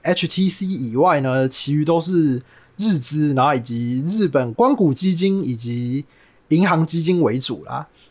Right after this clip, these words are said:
然后少数是私募的广告业主这样子，所以，呃，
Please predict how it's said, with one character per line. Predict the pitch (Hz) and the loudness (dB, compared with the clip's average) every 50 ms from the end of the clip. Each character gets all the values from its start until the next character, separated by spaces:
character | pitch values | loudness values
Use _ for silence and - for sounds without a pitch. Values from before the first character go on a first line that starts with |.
| _ - | _ -8
然 | 117 120 | -2 0
后 | 135 156 151 147 143 147 | 2 4 4 4 2 2
少 | 135 - - 113 117 | 0 0 0 0 0
数 | 120 - 214 190 | 0 0 0 0
是 | 151 202 190 | 0 0 -2
私 | 165 - - - 202 202 208 | -2 -4 -4 -4 -2 0 2
募 | 220 214 190 | 2 2 2
的 | 151 143 123 | 2 2 0
广 | - - - - | 0 -4 -6 -2
告 | 123 135 127 | 0 2 2
业 | 131 131 113 92 | 2 2 0 -2
主 | - - _ | -6 -12 _
这 | - - | -12 -10
样 | 120 - - | -10 -10 -12
子， | 113 - 151 156 | -16 -18 -16 -14
所 | 151 - 190 254 | -2 2 2 4
以， | 302 254 180 135 - _ _ _ - - - - _ _ _ - | 4 2 0 -4 -10 _ _ _ -20 -20 -20 -20 _ _ _ -8
呃， | - 160 185 190 190 190 190 190 | -2 0 2 2 2 2 2 0